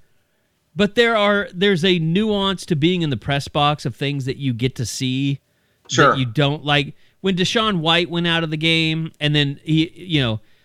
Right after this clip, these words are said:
Speaker 1: I actually saw on television before people started tweeting about it that he was back in the game, 'cause sometimes y-, it does help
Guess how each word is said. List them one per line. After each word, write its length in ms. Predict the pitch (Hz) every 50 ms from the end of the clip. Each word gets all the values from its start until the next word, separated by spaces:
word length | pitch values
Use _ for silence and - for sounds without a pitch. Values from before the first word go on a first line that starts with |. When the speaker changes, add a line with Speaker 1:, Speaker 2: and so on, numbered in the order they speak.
| _ _ _ _
Speaker 1:
I 200 | 151 - 294 269
actually 360 | 226 247 240 - - 208 160
saw 260 | - - 220 208 190
on 140 | 185 165 139
television 480 | - 170 202 208 202 175 156 131 143 143
before 260 | 127 - - 175 147
people 220 | 113 151 143 139 123
started 320 | - 156 139 123 107 95
tweeting 400 | - - 180 190 185 170 143 123
about 280 | 110 101 104 104 104 107
it 100 | 95 110
that 80 | 120 113
he 80 | 139
was 140 | 131 120 104
back 260 | 104 131 120 117 -
in 60 | 123
the 60 | 110 107
game, 200 | 139 165 160 131
'cause 160 | 143 131 -
sometimes 480 | - 254 277 247 247 220 180 160 - - - - _ _ _ _ _ _ _
y-, 200 | 202 185 196 175 165
it 80 | 160
does 300 | 135 185 226 226 196 143
help 400 | - 123 170 185 180 170 165 -